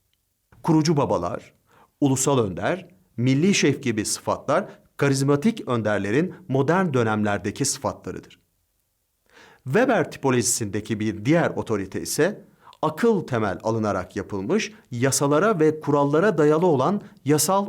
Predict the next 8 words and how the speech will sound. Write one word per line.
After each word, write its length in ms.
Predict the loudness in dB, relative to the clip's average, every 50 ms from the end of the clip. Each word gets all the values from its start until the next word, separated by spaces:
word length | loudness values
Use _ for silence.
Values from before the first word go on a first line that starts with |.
| -6 -6
ussal 380 | -4 -4 -2 0 0 0 0 -2
otoritedir. 680 | -4 -8 -10 -10 -10 -10 -12 -14 -16 -14 -16 -18 _ _ _ _ _ _ _ _ _ _ _ _ _ _ _ _ _
Weber'e 380 | _ -2 -2 0 0 0 -2 -4
göre 500 | -6 -8 -6 -2 0 -2 -2 -2 -8 -16 -20 _ _ _ -2
yasallık, 640 | 0 0 0 2 0 0 0 0 0 -2 -2 -4 -16 -20 _ _ _
hukuki 520 | -2 0 0 2 4 2 2 4 2 0 2
usullere 520 | 2 0 0 2 2 2 4 4 4 4
uygunluk, 760 | 2 0 -2 -4 -4 -4 -6 -8 -4 -2 -2 -4 -4 -8 -20